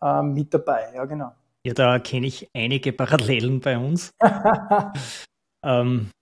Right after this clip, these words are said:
Speaker 2: ja, äh, dein Anspruch ist es ja nicht so sehr, die Leistung zu steigern oder die Umfänge bei Ausdauertraining zum Beispiel, sondern vielmehr geht's dir ja um Bewegungsqualität. Und wie,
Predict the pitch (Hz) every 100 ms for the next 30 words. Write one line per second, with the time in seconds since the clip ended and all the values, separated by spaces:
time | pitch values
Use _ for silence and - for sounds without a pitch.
0 | - 123 185 - - - 123 120 120 113
1 | 107 120 107 110 180 - 139 - 135 139
2 | - 139 143 - _ _ 135 139 - 160
3 | - 117 117 131 135 107 90 123 156 -
4 | 180 170 - - - 92 113 160 160 156
5 | - 123 117 113 113 117 113 - 143 151
6 | 170 - 131 135 131 - 127 - 143 131
7 | 123 123 123 127 113 92 110 127 117 123
8 | 123 127 - 135 151 135 123 - - 131
9 | 123 127 120 123 110 110 123 135 127 -
10 | - 117 113 - - 107 101 - - _
11 | _ - - _ _ 135 120 120 - -
12 | - _ 123 127 185 208 -